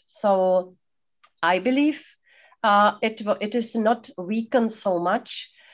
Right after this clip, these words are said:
Uh, the last word will have, uh, will be on, on the side of the member states, but we don't have unanimity there.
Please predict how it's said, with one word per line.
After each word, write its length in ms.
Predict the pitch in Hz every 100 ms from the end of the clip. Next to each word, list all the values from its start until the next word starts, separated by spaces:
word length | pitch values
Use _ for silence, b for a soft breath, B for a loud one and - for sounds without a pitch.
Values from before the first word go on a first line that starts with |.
| b b -
Uh, 280 | 190 190 190 196
the 120 | 202
last 380 | 220 294 320 -
word 360 | 202 240 277 226
will 260 | 226 226
have, 300 | 226 233 233 - -
uh, 300 | 214 190 185 196
will 160 | 202
be 240 | 202 220 220
on, 420 | 202 190 180 170 -
on 140 | 190
the 80 | 196
side 260 | 202 226 -
of 100 | -
the 100 | 156
member 260 | 156 170
states, 460 | 180 - 254 330 - - - _ _ _ _ - b b b -
but 260 | 202 190 - _ 185
we 200 | 180 175
don't 320 | 180 311 302
have 180 | 277 254
unanimity 720 | 247 254 254 254 240 - 143
there. 300 | 127 120